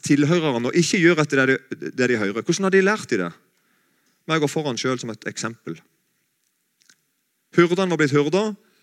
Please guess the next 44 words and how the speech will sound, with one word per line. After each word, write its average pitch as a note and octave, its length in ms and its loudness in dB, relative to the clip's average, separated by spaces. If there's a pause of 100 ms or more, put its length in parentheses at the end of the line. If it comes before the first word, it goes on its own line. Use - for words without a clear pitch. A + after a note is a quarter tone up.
(240)
som C#3+ 160 -4
ikke D3+ 160 4
lenger D#3 320 4
gjorde B2 380 2
etter A#2+ 180 0
det A#2+ 80 2
de G2 80 2
lærte. F#2 380 -6 (1120)
Og C3+ 80 -2
det C3+ 80 -2
snapper - 400 -10
alle G#2+ 160 0
opp. - 300 -8 (1200)
Ikke A2+ 160 -6
sant? E3 380 -6
Det D3 100 2
går D3 160 0
an F3+ 80 -2
å C#3+ 80 -2
ha D#3 160 -2
de D3+ 140 2
og C#3 60 2
de C3+ 120 2
meningene. D3 440 -2 (440)
Det C#3+ 80 6
går D3 140 2
an F3+ 100 0
å D#3+ 80 4
si D#3+ 220 2
det D3+ 100 6
og C#3 80 2
det C#3 140 4
og C3 80 2
det. E3+ 120 4 (140)
Det C#3 120 0
går C3 120 0
an D#3 120 0
å - 40 0
tenke C3+ 300 -2
sånn C3 100 -4
og A#2 80 -2
sånn A#2 160 -4
og G#2 60 -6
sånn. G#3 180 -2